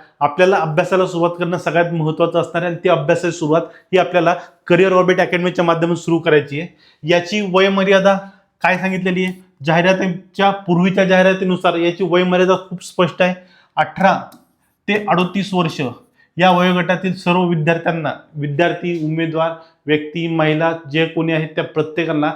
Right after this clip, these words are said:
अठरा ते अडोतीस मधल्या वयोगटामध्ये व-, त्यांना संधी आहे, उपलब्ध असणार आहे. या व्यतिरिक्त त्रेचाळीस वर्षापर्यंत ओबीसी असेल, मतलब महाराष्ट्रामध्ये सर्व जवळपास मराठा असेल, व मराठा, कुणबी,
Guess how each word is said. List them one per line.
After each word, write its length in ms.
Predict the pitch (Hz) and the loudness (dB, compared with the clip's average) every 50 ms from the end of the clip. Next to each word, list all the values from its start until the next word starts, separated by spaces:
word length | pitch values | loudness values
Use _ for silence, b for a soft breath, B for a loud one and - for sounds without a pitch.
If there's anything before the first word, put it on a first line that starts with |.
| B B B B B B - | B B B B B B -8
अठरा 300 | 147 - - - 175 175 | -8 -4 -2 0 0 0
ते 120 | 170 180 | 2 0
अडोतीस 400 | 165 160 160 160 - 170 127 143 | 0 0 -2 -2 -4 -6 -4 -4
मधल्या 300 | 160 156 151 165 165 170 160 135 - - - | -4 -2 0 2 2 2 0 -4 -10 -14 -10
वयोगटामध्ये 720 | 165 139 147 156 165 156 160 160 - 165 160 160 156 165 | 0 2 4 4 4 2 0 -2 -2 -4 -4 -2 -4 -4
व-, 380 | 160 147 135 143 147 151 156 151 - B B B B B B _ - | -4 -6 -8 -10 -8 -6 -6 -6 -8 B B B B B B _ -2
त्यांना 240 | 156 156 160 180 | 0 2 2 0
संधी 460 | 170 - - - 165 156 165 160 180 175 | 0 -2 -2 0 2 2 4 4 4 2
आहे, 240 | 165 165 170 170 - - | 2 0 -4 -8 -10 -12
उपलब्ध 400 | 160 143 - 165 170 156 151 156 | -14 -4 0 0 0 2 2 2
असणार 260 | 156 139 - 170 160 156 | 2 2 0 -2 -2 -2
आहे. 120 | 160 156 - B B B B B B | -2 -6 -10 B B B B B B
या 220 | 143 147 180 190 190 | -2 2 2 4 4
व्यतिरिक्त 540 | 180 185 180 - 196 196 190 190 - - 170 175 170 b b b b b b _ _ | 2 0 -2 -2 -2 -4 -4 -4 -4 -2 -2 -2 -2 b b b b b b _ _
त्रेचाळीस 580 | - 175 196 202 196 202 208 214 220 - - 190 | 0 2 2 2 2 0 0 0 0 -2 -2 0
वर्षापर्यंत 720 | 180 180 170 - 196 185 190 190 180 185 180 175 151 160 139 120 - - _ _ _ _ b b b b b b - | 0 0 2 2 0 0 0 0 0 2 0 0 0 -2 -4 -6 -8 -14 _ _ _ _ b b b b b b -2
ओबीसी 460 | 151 165 165 165 196 185 185 - 190 | 0 2 2 2 2 2 2 0 0
असेल, 280 | 180 - - 180 175 170 - - _ - | 0 0 -2 -4 -4 -4 -8 -14 _ -10
मतलब 220 | 160 156 180 170 | -4 -2 -2 0
महाराष्ट्रामध्ये 600 | 165 160 151 160 170 170 170 - 180 175 170 160 | 0 0 0 0 0 0 0 -2 -2 -2 -2 -4
सर्व 280 | - - 175 170 170 175 | -2 -2 0 2 2 0
जवळपास 340 | 160 165 165 156 175 160 156 | 0 0 0 0 -2 -2 -2
मराठा 420 | 160 156 151 156 156 151 - 165 | -2 0 0 0 0 0 0 -2
असेल, 300 | 156 - - 165 160 160 165 b b b b b b b b | -2 -4 -6 -8 -10 -10 -14 b b b b b b b b
व 400 | - 156 151 147 147 147 143 147 147 | 0 2 4 4 4 4 2 0 -2
मराठा, 480 | 151 147 151 151 156 151 156 165 160 | -2 0 2 2 0 0 -2 -4 -4
कुणबी, 720 | 156 - - 151 151 151 151 151 156 165 165 165 165 b | -4 -4 -4 -2 -2 0 0 -2 -2 -2 -4 -6 -8 b